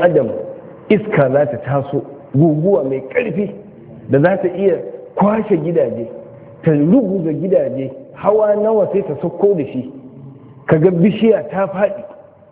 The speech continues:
a ɗauki mota a yi sama da ita a jefa ta wani wuri, amma ɗan adam yana takawa da ƙafa biyu yana tafiya. Har ya gudu, har ya ɓuya a wani wuri. Da irin balance ɗin da Allah ya ajiye masa,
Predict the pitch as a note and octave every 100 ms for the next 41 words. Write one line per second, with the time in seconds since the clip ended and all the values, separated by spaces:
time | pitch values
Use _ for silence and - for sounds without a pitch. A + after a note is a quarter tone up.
0 | _ - D3+ E3+ D3+ - G#3 A3 G#3 E3+
1 | C#3 C3+ G3 A3 G3+ - D#3 - C#3 C3+
2 | A#3 F#3 D#3+ E3 E3+ E3+ F3 E3+ - -
3 | - - D3+ F#3 G#3 A3+ A#3+ A3+ G#3+ G#3
4 | G#3 - F#3+ G3+ F#3 F#3 F3+ - F3 D#3+
5 | D3 E3 D#3+ C3 A#2+ A#2+ - - - -
6 | - - C3 - - - - - - -
7 | - - B3 A3+ F#3 G3 G3+ E3+ - -
8 | A3+ A3+ G#3 G#3+ A3 A3 - E3 E3+ E3+
9 | E3+ E3 - - - - - - _ -
10 | D3+ A#3+ B3 G3 E3 C4+ B3+ G3+ G#3 G#3
11 | F3+ F#3 F#3 E3 - F3+ D#3+ D#3 E3 D3+